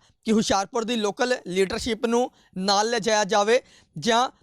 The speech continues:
ਇੱਥੋਂ ਤੱਕ ਕਿ ਸਾਡੇ ਇੱਕ, ਅ, ਸੀਨੀਅਰ ਪੱਤਰਕਾਰ ਦੀਪਕ ਅਗਨੀਹੋਤਰੀ ਵੱਲੋਂ ਵੀ ਖੁਲਾਸਾ ਕੀਤਾ ਗਿਆ ਸੀ ਤਾਂ ਉਹ ਡਾਕਟਰ ਲਖਵੀਰ ਸਿੰਘ ਵੱਲੋਂ ਇੱਕ ਸਾਬਕਾ ਮੰਤਰੀ ਨੂੰ ਅਪੀਲ ਕੀਤੀ ਗਈ ਸੀ ਕਿ ਉਹਨਾਂ ਨੇ ਅੱਜ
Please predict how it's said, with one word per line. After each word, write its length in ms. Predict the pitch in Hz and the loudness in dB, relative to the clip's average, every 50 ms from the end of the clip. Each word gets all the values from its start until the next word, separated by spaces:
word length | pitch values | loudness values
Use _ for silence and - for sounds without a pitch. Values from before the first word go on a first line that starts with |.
| _ _ _ _ - | _ _ _ _ -6
ਇੱਥੋਂ 180 | - - 311 | -4 -4 -2
ਤੱਕ 220 | 262 - 262 254 - | 0 0 0 0 0
ਕਿ 160 | 269 262 254 | -2 -2 0
ਸਾਡੇ 260 | - 247 233 202 247 | 0 0 0 0 0
ਇੱਕ, 160 | 240 - 269 | -2 0 0
ਅ, 320 | 226 185 165 - - 185 190 | -2 -2 -2 -4 -4 -4 -2
ਸੀਨੀਅਰ 380 | - - 233 240 254 277 269 | 0 0 0 0 0 0 0
ਪੱਤਰਕਾਰ 520 | 247 - 233 - - - 208 - 247 226 208 | 0 -2 -4 -2 -2 -4 -2 0 0 0 0
ਦੀਪਕ 320 | 196 220 190 233 220 262 | -2 -4 -4 -2 -2 0
ਅਗਨੀਹੋਤਰੀ 440 | 220 226 214 233 226 202 170 - 233 | -2 -2 -2 -2 -4 -4 -4 -6 -6
ਵੱਲੋਂ 240 | 220 220 233 240 247 | -6 -2 -2 -2 -2
ਵੀ 80 | 262 254 | -2 -2
ਖੁਲਾਸਾ 380 | - 226 208 196 - - 233 | -2 -2 -2 -2 -2 -4 -4
ਕੀਤਾ 280 | 208 - 220 190 226 214 | -6 -6 -6 -4 -4 -2
ਗਿਆ 180 | 202 220 214 | 0 0 -2
ਸੀ 160 | 202 - 262 226 | -2 -2 -4 -2
ਤਾਂ 160 | - 254 254 | -2 -2 -2
ਉਹ 180 | - 240 233 - - - - - - _ - | -2 -4 -8 -10 -14 -20 -20 -20 -20 _ -4
ਡਾਕਟਰ 300 | 190 196 196 - - 226 | -2 -2 -2 -2 -4 -4
ਲਖਵੀਰ 300 | 233 226 - 208 226 220 | -4 -4 -2 -4 -4 -4
ਸਿੰਘ 180 | - 294 247 233 | -4 -4 -4 -2
ਵੱਲੋਂ 220 | 233 226 240 254 | -2 -2 0 0
ਇੱਕ 260 | 247 - - 269 - - - - - _ | 0 0 0 0 -2 -2 -8 -20 -20 _
ਸਾਬਕਾ 460 | - - - 254 240 247 247 - 302 285 | -6 -2 0 0 0 0 0 -2 -2 0
ਮੰਤਰੀ 360 | 277 277 269 220 302 269 269 | 0 0 -2 -2 -2 -4 -2
ਨੂੰ 120 | 262 277 | -2 -4
ਅਪੀਲ 260 | 233 - 247 233 240 | -4 -4 -4 -4 -4
ਕੀਤੀ 320 | 208 233 214 - - 233 202 | -4 -6 -8 -8 -6 -4 -4
ਗਈ 120 | 226 226 | -2 -2
ਸੀ 180 | - - 262 254 | -2 -2 -4 -2
ਕਿ 100 | 277 285 | -2 -2
ਉਹਨਾਂ 200 | 226 208 214 233 | -2 0 -2 0
ਨੇ 120 | 247 247 | 0 -2
ਅੱਜ 160 | 220 185 208 | -2 0 -2